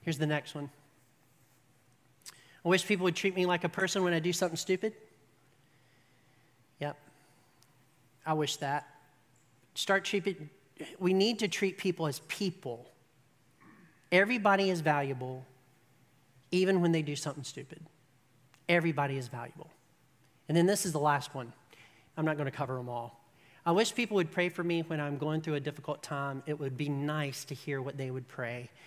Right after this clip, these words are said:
Um, and I said this before at the beginning of the message, kinda gave out, gave away the end of this. But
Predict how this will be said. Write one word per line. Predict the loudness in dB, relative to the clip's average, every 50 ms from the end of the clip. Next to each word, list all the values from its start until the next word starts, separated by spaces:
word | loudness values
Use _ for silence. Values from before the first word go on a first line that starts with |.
| -20 -20 -20 -20 -20 -20 _ _ _ _ _ _ _
Um, | -6 -6 -4 -4 -4 -6 -8 -10 -6 -2
and | 0 0
I | 0
said | 0 0 0 0 2
this | 2 0 0 -2
before | -4 -6 -6 -2 0 0 0
at | 0 0
the | -2
beginning | -4 -2 0 0 0 0
of | 0
the | -2
message, | -2 -2 -2 -2 -4 -6 -8 -4
kinda | -2 -2 -2 0
gave | 0 0 0 0 0
out, | -2 -2 -4 -8 -14 -16 -14 -6 -2
gave | 0 2 2 2
away | 2 2 2 2 2
the | 0 0 0
end | 0 2 2 0
of | 0
this. | -2 -4 -8 -8 -8 -8 -4
But | -2 -2 -2 -2